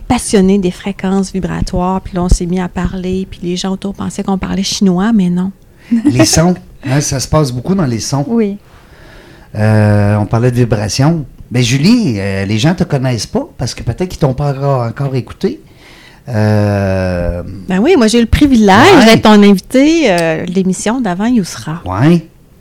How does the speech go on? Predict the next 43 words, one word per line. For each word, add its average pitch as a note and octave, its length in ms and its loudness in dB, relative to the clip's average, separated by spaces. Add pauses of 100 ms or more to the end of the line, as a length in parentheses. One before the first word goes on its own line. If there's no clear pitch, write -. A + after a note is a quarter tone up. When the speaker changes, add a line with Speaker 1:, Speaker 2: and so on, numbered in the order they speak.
(380)
Speaker 2:
Parce - 140 -12
que F#2 120 -8
là, G#2 140 0
il C3 40 0
y A2 60 -2
en G#2 60 -2
a A2 60 0
peut-être A#2+ 300 -6
qui A3+ 140 -6
n'ont A#2 240 -2
pas B2+ 120 -6
écouté B2 320 -6
Julie, A2 340 -6
puis A2+ 120 -10
ils G2 60 -6
vont F#2 80 -6
dire, « F2+ 100 -10
C'est G#2+ 120 -8
qui G#3+ 180 -8
ça, C3+ 240 -4
cette G#2+ 180 -14
co-animatrice-là ? » G#2 1000 -8
Tu A#2 60 -12
sais. B2 140 -8
Speaker 3:
À B3 100 0
découvrir. F3 640 -6 (260)
Speaker 2:
À B2+ 220 0
découvrir. A#2+ 500 -2
Speaker 3:
Vraiment, G3+ 360 0
à A#2+ 160 -2
Speaker 2:
On C3 40 4
lui D#3+ 160 6
dit D3 120 0
Speaker 3:
découvrir. C#3 280 2
Speaker 2:
rien. D3 80 0 (120)
On B2+ 100 -2
lui B2+ 160 0
dit A#2+ 200 -8
juste, « D#3+ 360 -2
Allez D#3+ 160 -2
écouter G#3 260 -8
notre E3 240 -4
entrevue. » B2+ 380 -12